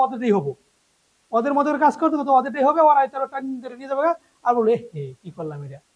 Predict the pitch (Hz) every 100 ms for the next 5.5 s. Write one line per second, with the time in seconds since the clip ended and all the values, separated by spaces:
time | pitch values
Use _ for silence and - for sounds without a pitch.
0 | _ _ _ 269 277 302 - 285 277 190
1 | 214 - _ _ _ _ _ _ _ _
2 | _ _ _ 196 220 185 208 208 202 196
3 | 185 190 190 185 175 196 185 190 180 185
4 | 170 165 - _ _ _ _ _ _ _
5 | _ _ 170 -